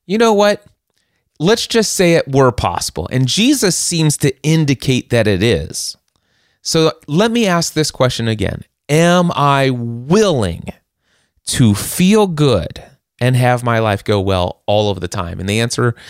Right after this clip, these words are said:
then was yes. That was the biggest breakthrough first that I had to make, is that I had to actually figure out what was holding me back and then evaluate,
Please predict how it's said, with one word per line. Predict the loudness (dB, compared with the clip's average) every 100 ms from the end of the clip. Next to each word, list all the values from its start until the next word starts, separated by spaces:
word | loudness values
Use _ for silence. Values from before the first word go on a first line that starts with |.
| -18 -6
then | 0 2 2 0
was | 0 0 0 -4 -8 _ _ _ _
yes. | -8 -2 -2 -4 -6 -6 -6 -10 _ _ _ _ _ _ _ _ _
That | -2 -2 0
was | 0 0
the | -2
biggest | 0 0 0 0 -4 -2
breakthrough | 0 0 -2 0 0
first | 0 -8 0 2 2 0 -2
that | 0
I | 0
had | 0 0 -2
to | -2
make, | -2 -2 -6
is | -4
that | -2 0
I | -2
had | -4 -6 -2 0 0 0 -2 -6 -14 -12 -4
to | -2 0
actually | 0 -2 -2 -2
figure | -2 -2 2
out | 2 0
what | -2 0 0
was | 2 0
holding | 0 2 2
me | -2
back | 0 0 0 -4 -12 -20 -20 -6
and | -2 0 0
then | 2 2 2
evaluate, | 0 2 2 2 0 0 -2